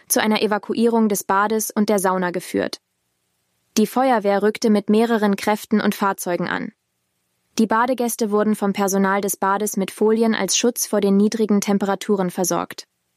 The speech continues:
Die Brandmeldeanlage hatte ausgelöst, weil auf dem Dach des Bades Flexarbeiten erledigt wurden. Der dabei entstandene Rauch zog aus ungeklärter Ursache in die Belüftungsanlage,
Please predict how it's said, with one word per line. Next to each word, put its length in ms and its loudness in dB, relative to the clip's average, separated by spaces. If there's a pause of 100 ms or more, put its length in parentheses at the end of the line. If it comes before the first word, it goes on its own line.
(640)
Die 80 4
Brandmeldeanlage 1000 0
hatte 220 -2
ausgelöst, 720 0 (260)
weil 140 0
auf 120 -2
dem 180 2
Dach 220 -2
des 200 -4
Bades 400 -2
Flexarbeiten 720 -2
erledigt 500 0
wurden. 320 0 (1040)
Der 140 2
dabei 300 0
entstandene 600 -2
Rauch 300 -2
zog 320 -2
aus 280 -2
ungeklärter 720 2
Ursache 460 2
in 120 0
die 100 2
Belüftungsanlage, 1040 0